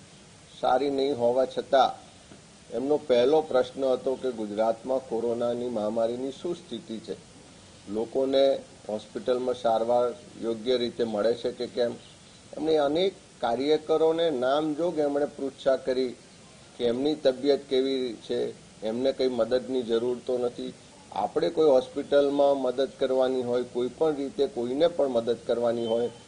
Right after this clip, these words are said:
તો એના માટેની એમણે લાગણી પણ વ્યક્ત કરી. એટલે છેલ્લી મુલાકાતમાં પણ, છેલ્લા દિવસોમાં પણ એમણે પોતાના બદલે લોકોને મદદ કરવાની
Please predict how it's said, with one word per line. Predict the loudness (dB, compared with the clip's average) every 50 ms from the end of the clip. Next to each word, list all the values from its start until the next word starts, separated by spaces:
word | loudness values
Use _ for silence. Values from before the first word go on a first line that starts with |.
| -20 -20 -16 -8
તો | -4
એના | -2 0 0 2 2 2 2
માટેની | 2 2 0 0 0 -4 -4 -4 -2 -2
એમણે | -2 -2 -2 -2 -2 -2 -2 -2 -2 -4
લાગણી | -6 -8 -6 -4 -4 -4 -4 -4 -4 -4
પણ | -4 -4 -4 -4
વ્યક્ત | -2 -2 -4 -4 -4 -8 -8 -6
કરી. | -6 -4
એટલે | -6 -8 -12 -16 -18 -20 -20 -20 -20 -20 -12 -4 0 0 0 0
છેલ્લી | -2 -2 -2 -2 0 2 2 2
મુલાકાતમાં | 2 2 2 4 6 6 6 6 4 2 2 2 0 -2 -2 0 2
પણ, | 2 2 2 2 -2 -4 -10 -14 -16 -18 -20 -20 -20 -20 -12 -6
છેલ્લા | -4 -2 2 4 4 4
દિવસોમાં | 4 2 0 2 2 4 4 4 2 4 4 4 4 4
પણ | 2 0 0 -2 -12 -20 -20 -20 -20 -20 -20 -20 -16 -10 -4
એમણે | -2 0 0 2 2 0
પોતાના | 0 0 -2 -4 -4 -4 -2 0 0 2 2 0 0
બદલે | 2 0 0 0 0 0 2 2 2 2 -2 -6 -14 -18 -20 -20 -20 -20 -14 -8
લોકોને | -4 -4 -4 -2 0 2 2 2 2 2 0
મદદ | 0 0 0 0 0 -2 -2 -2
કરવાની | -2 -2 0 2 0 0 0 -2 -4 -4